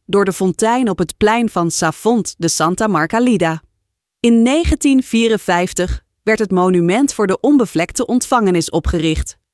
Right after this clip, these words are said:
een werk dat vandaag de dag nog steeds te zien is. Neem plaats op een van de bankjes of op een terras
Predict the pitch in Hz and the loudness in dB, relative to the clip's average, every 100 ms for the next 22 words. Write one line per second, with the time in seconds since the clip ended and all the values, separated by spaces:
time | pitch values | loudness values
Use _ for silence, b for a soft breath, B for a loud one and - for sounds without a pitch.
0 | - 196 185 196 214 - 180 - 185 214 | -4 0 2 0 -2 -4 -4 -2 0 0
1 | 294 - 208 160 180 226 233 - 165 185 | 0 -2 -2 -2 0 -2 -2 -2 -2 -2
2 | - 277 262 196 165 151 - - _ _ | -2 0 0 2 0 -2 -6 -12 _ _
3 | _ _ 190 190 185 202 208 208 - 185 | _ _ 0 0 0 0 0 0 -2 -6
4 | - 269 294 247 202 147 160 180 233 - | -2 0 2 0 -2 0 -2 -2 -4 -4
5 | - 180 165 170 165 247 190 185 - - | -4 -4 -2 -2 0 0 0 -2 -6 -14